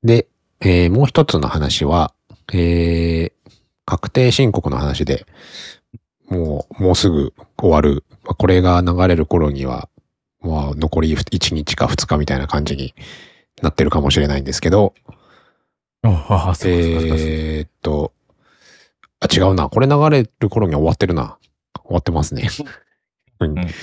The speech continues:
Speaker 1: えーっと、
Speaker 2: 多分、
Speaker 1: 確定申告、
Speaker 2: 二十日ぐらいかな。
Speaker 1: に-、二十何日だね。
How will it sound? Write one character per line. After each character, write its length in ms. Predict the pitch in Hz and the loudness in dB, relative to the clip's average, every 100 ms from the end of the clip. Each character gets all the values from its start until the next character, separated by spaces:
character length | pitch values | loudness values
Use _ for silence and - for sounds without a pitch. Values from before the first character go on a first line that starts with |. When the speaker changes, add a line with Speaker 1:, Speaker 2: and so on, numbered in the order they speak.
| - - - | -18 -18 -10
Speaker 1:
え 160 | - 92 | -2 -2
ー 20 | |
っ 40 | |
と、 480 | 85 87 82 80 82 - | 0 0 0 -2 -2 0
Speaker 2:
多 100 | 104 | 0
分、 120 | 95 | 0
Speaker 1:
確 140 | 85 | -2
定 200 | - 160 | 2 2
申 480 | 123 127 165 139 131 | 4 2 2 0 -2
告、 120 | - - - - | -6 -10 -12 -6
Speaker 2:
二 80 | 95 | -2
十 20 | |
日 80 | 90 | -2
ぐ 80 | 127 | -2
ら 80 | - | -6
い 40 | |
か 100 | - | -6
な。 60 | 135 | -2
Speaker 1:
に-、 140 | 143 | -2
二 180 | 156 123 | -2 -2
十 200 | 127 139 | 2 2
何 120 | 131 | 2
日 220 | 85 101 - | -2 -2 -6
だ 60 | |
ね。 220 | 123 - | -6 -6